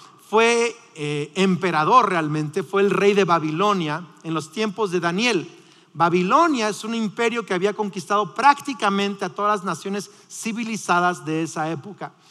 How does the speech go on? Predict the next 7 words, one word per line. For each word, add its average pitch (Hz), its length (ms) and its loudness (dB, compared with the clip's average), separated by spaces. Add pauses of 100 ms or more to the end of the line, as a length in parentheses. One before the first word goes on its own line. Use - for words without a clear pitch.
(440)
Y 220 380 2
Babilonia 220 580 4
es 175 80 -6
una 220 160 -4
ciudad 202 340 0 (480)
hermosa, 208 800 0
rica, 220 720 -2